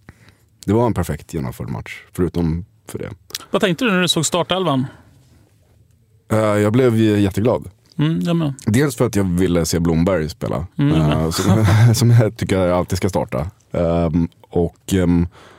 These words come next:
Speaker 1: sen så blev jag jäkligt glad att, eh, I-, Alex Isak ska starta.
Speaker 2: Mm. Du kände den tillförsikten redan vid, vid startelvan, så att
Speaker 1: Mm.
Speaker 2: säga?
Speaker 1: Det gjorde jag. Eh, och, ehm, nej, men han, han var ju väldigt nära att få starta i premiären också.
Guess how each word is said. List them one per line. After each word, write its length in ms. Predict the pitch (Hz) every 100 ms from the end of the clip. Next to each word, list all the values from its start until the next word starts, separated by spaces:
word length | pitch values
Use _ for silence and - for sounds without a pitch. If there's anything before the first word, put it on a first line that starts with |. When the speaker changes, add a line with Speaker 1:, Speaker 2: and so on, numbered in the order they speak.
| -
Speaker 1:
sen 280 | - 107 92
så 420 | 101 101 98 95
blev 220 | 87 98
jag 340 | 90 87 90 76 _
jäkligt 500 | - 98 85 - 104
glad 240 | 90 76 73
att, 320 | 73 _ -
eh, 80 | 78
I-, 320 | - 101 87
Alex 280 | 90 85 -
Isak 240 | 95 - -
ska 80 |
starta. 340 | - - - - -
Speaker 2:
Mm. 260 | 135 143 - _ _ _
Du 80 | 151
kände 260 | 170 160 175
den 120 | 135
tillförsikten 600 | 151 127 135 135 - 123
redan 280 | 120 120 120
vid, 280 | 120 127 120 -
vid 160 | 131
startelvan, 560 | 117 131 117 139 131 123
så 80 | 117
att 60 |
Speaker 1:
Mm. 100 | 101 92
Speaker 2:
säga? 160 | 120 - _ _ _
Speaker 1:
Det 80 | -
gjorde 100 | 87
jag. 480 | 65 95 _ - 82
Eh, 500 | 78 - - - - - _ -
och, 420 | - - - -
ehm, 520 | 78 73 69 82 98 - _ - -
nej, 120 | - 120
men 120 | 120
han, 280 | 120 120 113
han 240 | 104 104
var 120 | 110
ju 160 | 117 107
väldigt 200 | 92 85
nära 160 | 90
att 80 | 82
få 60 | 87
starta 280 | 87 80 82
i 40 |
premiären 340 | 80 82 80
också. 240 | 101 98